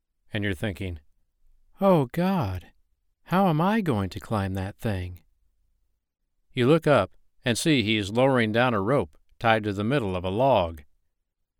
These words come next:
"Straddle that and I'll pull you up." "Oh, Lord, not very ladylike." He laughs.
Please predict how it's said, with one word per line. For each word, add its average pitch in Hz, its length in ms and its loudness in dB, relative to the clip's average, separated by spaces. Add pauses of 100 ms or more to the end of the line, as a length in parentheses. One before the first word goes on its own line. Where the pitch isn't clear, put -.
"Straddle 156 440 4
that 139 320 4
and 95 120 -4
I'll 101 100 2
pull 123 200 4
you 120 160 6
up." 101 200 0 (1200)
"Oh, 190 300 -2
Lord, 120 720 -4 (540)
not 147 200 -2
very 139 200 0
ladylike." 101 840 -2 (800)
He 110 140 -4
laughs. 85 560 -8